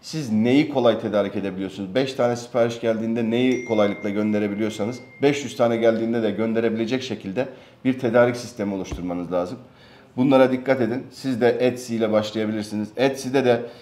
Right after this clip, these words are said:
çok sermaye istemez. Ama ve lakin, e, ciddi bir zaman ister.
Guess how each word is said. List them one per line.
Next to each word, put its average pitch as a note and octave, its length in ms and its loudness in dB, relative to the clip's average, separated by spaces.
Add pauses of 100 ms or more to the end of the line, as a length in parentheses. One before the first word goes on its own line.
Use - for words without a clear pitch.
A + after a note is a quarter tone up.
(200)
çok B2+ 200 0
sermaye B2 520 6
istemez. B2 520 0 (320)
Ama B2+ 280 8
ve B2 100 8
lakin, A#2+ 420 4 (280)
e, G2+ 480 -2
ciddi A2+ 300 -2
bir B2 60 0
zaman A2+ 320 4
ister. A#2 300 0